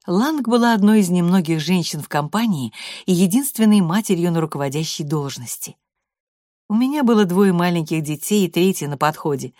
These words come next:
поэтому компания предоставила мне компьютер, что позволило работать дома в гибком режиме. Я стала примером для подражания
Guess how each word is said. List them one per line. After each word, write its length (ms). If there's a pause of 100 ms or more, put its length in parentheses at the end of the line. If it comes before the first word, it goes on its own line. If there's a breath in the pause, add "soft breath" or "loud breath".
(320 loud breath)
поэтому 440
компания 580
предоставила 640
мне 200
компьютер, 580 (280 loud breath)
что 180
позволило 580
работать 480
дома 340
в 60
гибком 440
режиме. 560 (420)
Я 220
стала 340
примером 540
для 160
подражания 760